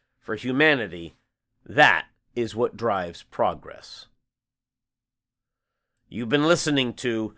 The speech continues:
The Astronomer Who Calmed China's U F O Craze. When sightings of celestial phenomena surged in China in the nineteen eighties, researcher Liu Yan's letters helped keep people's feet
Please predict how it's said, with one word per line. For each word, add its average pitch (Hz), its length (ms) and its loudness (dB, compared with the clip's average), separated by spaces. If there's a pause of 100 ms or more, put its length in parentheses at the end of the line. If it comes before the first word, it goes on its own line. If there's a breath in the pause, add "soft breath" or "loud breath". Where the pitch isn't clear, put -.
(160 soft breath)
The 131 140 -2
Astronomer 160 760 2
Who 151 240 -6
Calmed 143 520 0
China's 131 460 -2
U 123 240 2
F - 140 2
O 127 160 2
Craze. - 720 -8 (560)
When 135 200 -2
sightings 170 500 4
of 143 100 -2
celestial 143 540 -2
phenomena 120 600 -2
surged 160 540 -2
in 107 120 -6
China 101 320 -6
in 104 160 -10
the 104 80 -8
nineteen 107 400 -6
eighties, 139 440 -2 (680)
researcher 143 560 0
Liu 123 300 2
Yan's 127 480 2
letters 127 460 0
helped 131 320 -2
keep - 260 -8
people's 120 600 -8
feet - 500 -10